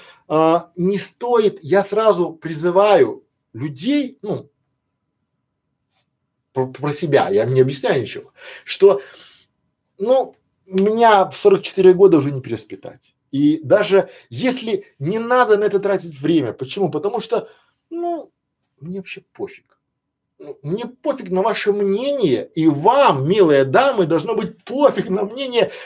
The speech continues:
этих вот недалёких, да, критиканов.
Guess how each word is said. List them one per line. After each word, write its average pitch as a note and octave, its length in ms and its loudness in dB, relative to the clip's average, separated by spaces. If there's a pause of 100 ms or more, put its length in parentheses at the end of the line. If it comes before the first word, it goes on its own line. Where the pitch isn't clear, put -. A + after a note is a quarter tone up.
этих C4+ 380 -4
вот B3+ 220 0 (180)
недалёких, B3+ 1080 0 (280)
да, D4+ 300 -4 (160)
критиканов. C4 1300 2